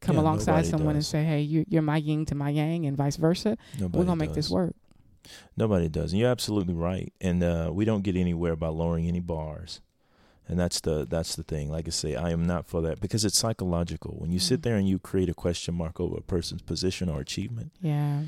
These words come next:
Speaker 2: it is a psychological, um, it's a blow taken to that person
Speaker 1: It's
Speaker 2: psychologically.
Speaker 1: got to be.
Speaker 2: And it's, it's cunning. It's, it's, it's sinister.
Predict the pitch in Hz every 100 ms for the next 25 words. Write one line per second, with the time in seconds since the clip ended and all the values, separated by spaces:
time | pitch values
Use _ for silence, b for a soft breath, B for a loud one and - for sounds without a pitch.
0 | 151 - 101 90 85 - 92 - 95 87
1 | 92 98 90 82 85 85 - - 85 82
2 | - - - - - - - - 95 98
3 | 98 113 - - _ _ - b b b
4 | - 98 98 92 85 - 82 78 80 80
5 | - 76 67 - 202 - - 151 151 139
6 | 160 139 196 190 87 - - - - 107
7 | 110 123 113 - - 78 - - 90 -
8 | - - 82 - 95 104 - - 127